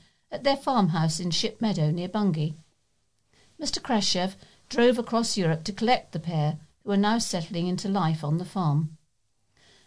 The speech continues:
A spokesperson for Suffolk County Council said more than five hundred refugees were expected to arrive in Suffolk. Councillor Bobby Bennett,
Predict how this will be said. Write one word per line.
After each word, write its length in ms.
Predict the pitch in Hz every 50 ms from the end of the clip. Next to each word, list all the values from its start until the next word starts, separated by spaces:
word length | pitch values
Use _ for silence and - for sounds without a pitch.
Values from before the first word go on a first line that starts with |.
| _ _ _
A 40 | -
spokesperson 1080 | - - 381 440 427 - - - 180 170 160 - - - 185 170 160 - - 254 226
for 60 | - 208
Suffolk 380 | 196 - 208 196 - - -
County 280 | - 202 196 190 196 196
Council 460 | - 226 220 208 - - - 160 160
said 220 | 156 - 185 180
more 240 | 196 202 214 214 196
than 220 | 220 269 196 190 - - - - _ -
five 280 | - 214 233 262 262 226
hundred 280 | 196 185 165 165 165
refugees 580 | 180 175 160 - 185 180 160 190 185 196 196 196
were 60 | 202
expected 540 | 170 - - - - 202 - - 185 180 175
to 120 | - 220
arrive 400 | 202 202 233 233 208 180 165 165
in 140 | 185 180 185
Suffolk. 520 | 185 - 196 185 - - 143 - - - - - _ _ _ _ _ _ _ _ _ _ _ _ _ _ _ _ _ _ _ _
Councillor 520 | - - 330 285 - - - - 170 185 196
Bobby 280 | 196 220 208 208 202
Bennett, 440 | 196 247 240 220 156 156 160 - -